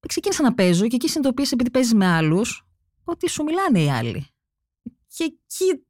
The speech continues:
δηλαδή την πρώτη φορά που μου μίλησε κάποιος εκεί, το ξέρω το τηλέφωνο, "Παναγία μου, κάποιος μου μιλάει". <laughs> Και σταμάτησα. Αλλά μετά μπαίνοντας εκεί, και εκεί, ε, γινότανε παιχνίδι τέτοιου είδους.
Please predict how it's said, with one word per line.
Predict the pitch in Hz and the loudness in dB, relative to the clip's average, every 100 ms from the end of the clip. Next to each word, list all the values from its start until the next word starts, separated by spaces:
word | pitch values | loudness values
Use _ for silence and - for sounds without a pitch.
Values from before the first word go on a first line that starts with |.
| _ | _
δηλαδή | 202 175 | -4 -2
την | 190 | 0
πρώτη | 214 220 | 0 -2
φορά | 233 240 | 0 0
που | 208 | 2
μου | 196 | 2
μίλησε | 208 220 202 | 2 2 0
κάποιος | 196 202 175 | 0 0 0
εκεί, | 165 240 302 302 | 0 0 0 0
το | 285 | 0
ξέρω | 240 190 | 2 0
το | 156 | 0
τηλέφωνο, | 156 170 | -2 0
"Παναγία | 170 190 226 214 | 0 0 0 -2
μου, | |
κάποιος | 190 226 240 | -2 -2 0
μου | 226 | 0
μιλάει". | 202 147 147 - - - | 0 -2 -4 -12 -18 -18
<laughs> | - _ - | -20 _ -14
Και | - | -6
σταμάτησα. | - 226 190 160 - - - - - - - | 0 2 2 0 -6 -14 -14 -12 -12 -14 -8
Αλλά | 214 240 | -2 0
μετά | 240 311 | 2 2
μπαίνοντας | 269 294 - | 0 0 -4
εκεί, | 294 285 - | -4 -4 -4
και | 240 | -6
εκεί, | 233 262 208 156 147 - _ | 0 0 2 -2 -6 -12 _
ε, | 90 - | -10 -4
γινότανε | 160 165 180 180 143 | 0 4 4 2 0
παιχνίδι | 139 143 147 139 120 139 | 0 0 -2 -2 -4 -8
τέτοιου | - 147 - 143 139 - | -4 -4 -2 -4 -4 -2
είδους. | 160 143 143 330 - | 0 0 -2 -6 -10